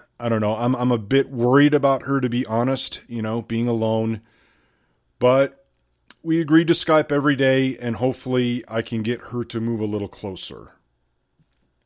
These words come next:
Well, it's only been a couple of days, but the house seems just like your everyday average rental home. The paint is an ugly peach.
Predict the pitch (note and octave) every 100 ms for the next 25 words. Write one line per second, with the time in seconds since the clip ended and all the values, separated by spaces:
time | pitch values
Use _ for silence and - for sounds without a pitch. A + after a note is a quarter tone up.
0 | _ _ _ _ _ _ _ _ _ _
1 | _ _ _ _ _ _ _ _ _ _
2 | _ _ - B2 C#3+ E3+ B2+ - A3+ G3
3 | F3 D3+ D3 C#3+ C#3 A#2+ A2+ A2+ G#2+ -
4 | A#2 G#2+ A#2+ A#2 A#2 - _ _ _ _
5 | _ _ _ A#2+ A#2+ D3+ D#3+ - D#3+ D3+
6 | D3 C3+ - B2+ - C#3 - A2 A2 B2
7 | B2 A#2 G#2+ A2 A2 A2 - G2 G2 G2+
8 | G2+ F2 G2 F#2 F2+ F#2+ G2 G#2 G#2+ _
9 | _ _ _ _ _ - - A#2+ A#2+ A#2+
10 | A#2+ A2+ A#2 A2+ A2+ A#2+ A#2 - A2+ A2+
11 | -